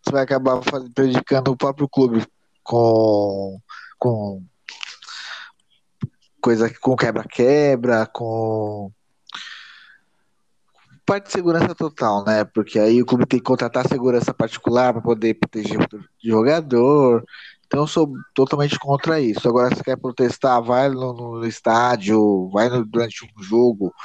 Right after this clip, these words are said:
protesta, né? E eu sou contra também, eu não sou muito a favor de torcida organizada. Eu nunca fui,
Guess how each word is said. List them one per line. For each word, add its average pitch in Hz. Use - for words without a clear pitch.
protesta, 110
né? 143
E 156
eu 190
sou 202
contra 220
também, 180
eu 196
não 202
sou 185
muito 180
a -
favor 175
de -
torcida 185
organizada. 170
Eu 104
nunca 113
fui, 107